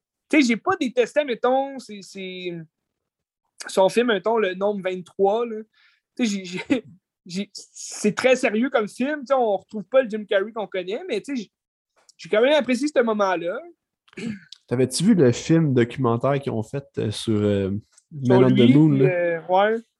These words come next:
Speaker 1: Mhm.
Speaker 2: Quand il jouait, euh, Jim and Andy, ça s'appelle, il est sur Netflix, là.
Speaker 1: Ouais.
Speaker 2: Ça, t'avais-tu vu ça ?
Speaker 1: Ouais, je l'ai vu.
Speaker 2: C'est clair, hein, ça ?
Speaker 1: Ouais, j'ai, j'aimais ça. Puis, tu sais, Man of the Moon, je l'ai aussi, tu sais, en V H S. Puis, tu sais, c'est, c'est vraiment un rôle qui,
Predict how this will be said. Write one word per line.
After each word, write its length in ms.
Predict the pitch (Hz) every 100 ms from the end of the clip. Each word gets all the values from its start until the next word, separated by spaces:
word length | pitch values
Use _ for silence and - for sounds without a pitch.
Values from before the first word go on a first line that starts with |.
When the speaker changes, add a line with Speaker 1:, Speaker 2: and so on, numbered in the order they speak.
| -
Speaker 1:
Mhm. 160 | 170 208
Speaker 2:
Quand 200 | 127 127
il 60 | 127
jouait, 260 | 139 139
euh, 120 | 127 123
Jim 180 | 165
and 100 | 156
Andy, 260 | 135 117 156
ça 100 | 135
s'appelle, 360 | 120 110 143 143
il 80 | 120
est 40 |
sur 140 | 110 117
Netflix, 380 | 113 156 -
là. 60 | 156
Speaker 1:
Ouais. 220 | 151 185
Speaker 2:
Ça, 200 | - - - - -
t'avais-tu 320 | - 120 - 170
vu 80 | 165
ça ? 240 | 190 180 - _ _ _ _
Speaker 1:
Ouais, 200 | 202 240 240
je 80 |
l'ai 180 | 214 214
vu. 280 | 196 254 269 _ _ -
Speaker 2:
C'est 140 | 104
clair, 300 | 139 113 147
hein, 60 | 135
ça ? 100 | 127 127 _ _ -
Speaker 1:
Ouais, 180 | 196 262
j'ai, 200 | 220 196
j'aimais 280 | 190 196 196
ça. 320 | 190 233 254 269 _ _ _ _
Puis, 100 | -
tu 100 | 254
sais, 300 | 269 233 214
Man 160 | 208 240
of 100 | 226 208
the 120 | 214
Moon, 280 | 220 262 233
je 100 | 190
l'ai 240 | 196 220
aussi, 400 | 254 - 254 262
tu 100 | -
sais, 40 | 247
en 140 | 214
V 80 | 185
H 300 | 180 170 - 254
S. 100 | 330
Puis, 120 | - -
tu 100 | 233
sais, 200 | 214 190
c'est, 120 | 165 _ _ _ _
c'est 120 | -
vraiment 200 | 190 233
un 100 | 262
rôle 380 | 214 247 277 262
qui, 640 | - 202 190 185 180 170